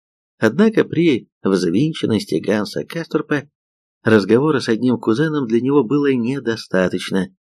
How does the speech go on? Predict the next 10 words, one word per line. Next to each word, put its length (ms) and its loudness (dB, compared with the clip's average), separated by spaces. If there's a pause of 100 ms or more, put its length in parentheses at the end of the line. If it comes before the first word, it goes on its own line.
(320)
и 140 2
он 280 4
тут 200 2
же 80 0
свёл 320 2
знакомство 500 -4
ещё 320 -2
с 80 -4
одной 460 -4
пациенткой. 800 0